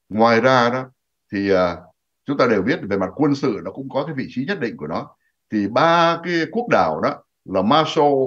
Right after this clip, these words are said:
Palau và Micronesia đó, thì họ đã đồng ý là thỏa thuận với Hoa Kỳ trong cái việc nhận một số những cái viện trợ, giúp đỡ vân vân. Và đồng thời sẽ để cho Hoa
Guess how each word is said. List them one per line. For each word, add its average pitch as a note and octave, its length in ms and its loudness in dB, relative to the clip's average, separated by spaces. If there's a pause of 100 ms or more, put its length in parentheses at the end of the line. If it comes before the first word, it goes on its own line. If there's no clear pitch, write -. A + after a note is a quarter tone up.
(360)
Palau C3+ 540 2
và F#2+ 100 -2
Micronesia B2+ 1000 0
đó, B2 200 -10 (420)
thì G2+ 80 -6
họ G#2 240 0
đã C3+ 220 2
đồng C3+ 240 4
ý D#3+ 340 4 (380)
là F2 420 -4 (240)
thỏa E2+ 240 2
thuận A#2+ 180 -2
với D3 100 -2
Hoa C3 240 2
Kỳ G2 280 -2
trong A2+ 200 -2
cái C3+ 100 -4
việc G#2 260 -2
nhận A2+ 280 0
một F#2 80 -6
số A#2 160 -10
những C#3 120 -10
cái D#3 100 -4
viện A#2+ 260 -2
trợ, G2+ 460 -4
giúp D#3 180 -4
đỡ D3+ 200 0
vân C3+ 160 2
vân. B2 200 2 (520)
Và G2+ 200 0
đồng A2 220 2
thời G2 320 0 (420)
sẽ D#3 160 -4
để C3 280 2
cho A#2+ 80 -6
Hoa A#2+ 200 0